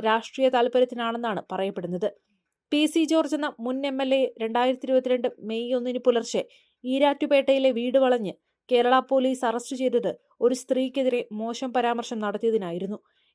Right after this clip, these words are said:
ഇന്ന് സംസ്ഥാന മുഖ്യമന്ത്രിക്ക് ഒരു യുവതി നൽകിയ പരാതിയിൽ എം എൽ എ കൂടിയായ പ്രതിയെ പിടിക്കാൻ ആറ് ദിവസമായിട്ടും കേരള പോലീസിന് കഴിഞ്ഞിട്ടില്ല.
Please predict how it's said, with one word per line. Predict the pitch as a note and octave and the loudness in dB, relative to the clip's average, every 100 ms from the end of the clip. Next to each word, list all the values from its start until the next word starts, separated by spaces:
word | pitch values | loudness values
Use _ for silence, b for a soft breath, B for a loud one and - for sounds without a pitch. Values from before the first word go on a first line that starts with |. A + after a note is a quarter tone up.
| - | -8
ഇന്ന് | D4+ D#4 E4 - - | -2 0 -2 -4 -6
സംസ്ഥാന | C4+ C4 - C#4+ C#4+ | -4 -4 -4 -4 -2
മുഖ്യമന്ത്രിക്ക് | C4+ B3+ C#4+ C4+ C4+ C4 B3 | -6 -6 -4 -2 0 2 2
ഒരു | A#3 B3+ | 4 4
യുവതി | B3+ A#3+ C4+ | 2 -2 -2
നൽകിയ | C4+ B3+ B3+ | -2 0 0
പരാതിയിൽ | B3 A#3 A#3 A3 F3+ - b b | 0 0 0 0 -2 -8 b b
എം | A3+ A#3+ | -6 0
എൽ | B3 | 4
എ | B3 | 4
കൂടിയായ | B3+ B3+ B3 A#3+ | 4 2 4 2
പ്രതിയെ | A#3+ A#3 A#3+ B3+ | 0 -2 0 -2
പിടിക്കാൻ | B3+ A#3 A#3+ A#3+ - | -2 -2 -4 -4 -6
ആറ് | A3 A#3 B3+ | 0 0 2
ദിവസമായിട്ടും | A#3+ A#3+ B3+ A#3+ A#3+ A#3+ A3+ | 0 -2 -4 -6 -6 -6 -4
കേരള | A#3 A3 A3+ A3+ | 0 2 2 2
പോലീസിന് | A3 G#3+ G#3 G#3+ | 2 0 -4 -10
കഴിഞ്ഞിട്ടില്ല. | F#3+ G3 G3+ G#3 F3+ F#3 | -4 -4 -2 -4 -6 -6